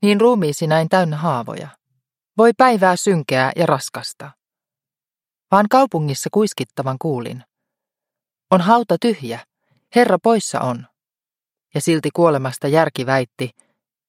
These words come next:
"Sen arvoitus on ratkeamaton. On sieltä tänne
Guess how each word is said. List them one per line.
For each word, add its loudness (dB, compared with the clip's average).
"Sen 0
arvoitus -2
on 0
ratkeamaton. -4
On 2
sieltä 0
tänne 0